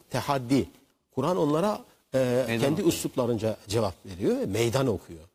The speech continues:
Speaker 1: Dolayısıyla da bu kadar açık bir şekilde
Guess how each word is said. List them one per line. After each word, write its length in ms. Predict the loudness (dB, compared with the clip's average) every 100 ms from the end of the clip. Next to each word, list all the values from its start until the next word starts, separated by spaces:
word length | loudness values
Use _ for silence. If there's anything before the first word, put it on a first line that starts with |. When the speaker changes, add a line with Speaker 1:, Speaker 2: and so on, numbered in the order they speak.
| _ _ _ _ -8
Speaker 1:
Dolayısıyla 520 | -2 0 2 2 0
da 160 | 0 -4 -10 -20 _
bu 220 | 0 2
kadar 340 | 2 2 0 -2 -4
açık 520 | -4 0 -2 -2 -2
bir 140 | 0 0
şekilde 760 | 0 -2 -2 -2 0 -2 -4